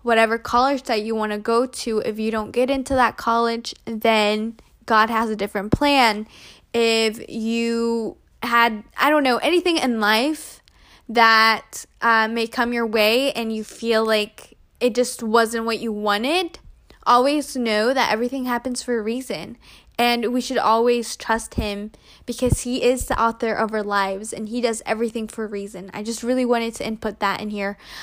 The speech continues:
Um, and so, you know, that's something that I had just overall been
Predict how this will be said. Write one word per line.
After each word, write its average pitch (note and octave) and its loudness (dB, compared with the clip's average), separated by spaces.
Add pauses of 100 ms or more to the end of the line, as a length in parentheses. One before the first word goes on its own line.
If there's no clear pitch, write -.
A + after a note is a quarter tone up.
(180)
Um, G#3+ 0
and A#3 -6
so, G#3+ 0 (160)
you C4 -2
know, A#3 2
that's A#3 2
something A3+ -2
that G3 2
I G#3 2
had A3 -4
just - -8 (220)
overall D#4 6
been B3+ -4